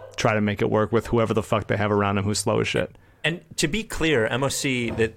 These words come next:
Speaker 2: the, the entire conversation was not about restarting the process. It was about, you know,
Speaker 1: One year.
Speaker 2: one year. And,
Speaker 1: Yeah.
Speaker 2: uh, and the, the last thing I'd say as a response is, what are you gonna do with the ninth pick? Is like,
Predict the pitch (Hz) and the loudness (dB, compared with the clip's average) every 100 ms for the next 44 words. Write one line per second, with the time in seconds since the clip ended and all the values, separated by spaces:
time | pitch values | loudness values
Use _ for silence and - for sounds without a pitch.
0 | - 120 120 110 113 117 151 156 135 127 | -4 -2 0 -2 -2 -2 0 0 -2 -4
1 | 107 113 110 98 107 107 123 104 98 95 | -2 -2 -2 -4 -2 0 0 0 0 0
2 | 87 92 101 107 - 98 98 92 90 - | -4 -6 -4 -4 -2 0 0 -2 -4 -4
3 | 92 85 - - - - - - 110 - | -4 -4 -8 -12 -16 -20 -20 -4 0 0
4 | 104 98 101 95 98 - - - - - | 0 0 0 0 -4 -10 -20 -20 -20 -20
5 | - - 113 101 131 113 92 - - - | -20 -10 -2 4 4 4 -2 -10 -16 -4
6 | 117 104 82 82 - - 127 131 120 113 | -2 -2 -4 -6 -10 -4 -2 -2 -4 -8
7 | - 123 123 123 127 127 135 120 135 147 | -2 0 0 -2 -2 0 0 0 2 2
8 | 147 139 120 - 117 107 117 110 110 104 | 0 -4 -6 0 0 0 -2 -2 -2 -2
9 | 120 110 101 113 98 95 - - 120 127 | -4 -4 -4 -4 -4 -4 -8 -10 -2 0
10 | 123 123 113 117 107 113 107 101 - - | 2 0 0 0 0 -2 -2 -4 -4 -2
11 | 98 95 107 90 110 101 | -2 -2 -6 -4 -2 -2